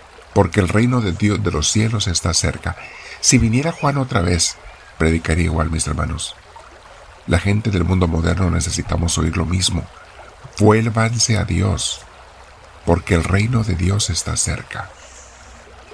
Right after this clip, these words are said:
Sigue diciendo la Biblia: "Juan era aquel de quien Dios había dicho por medio del profeta Isaías:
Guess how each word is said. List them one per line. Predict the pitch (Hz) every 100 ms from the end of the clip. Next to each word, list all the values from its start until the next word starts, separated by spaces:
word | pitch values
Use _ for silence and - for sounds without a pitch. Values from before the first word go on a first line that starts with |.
| -
Sigue | - 113 123
diciendo | 110 95 92 87
la | 82
Biblia: | 82 82 - - - - - - - - - - - - - - -
"Juan | 123 131 170 180 -
era | 117 127
aquel | 113 - 110 113
de | 110 92
quien | - 92 87
Dios | 90 117 -
había | 95 95
dicho | 90 90 -
por | 90 87
medio | 82 90 104
del | 87
profeta | - 78 - 80 82
Isaías: | 78 80 73 67 - -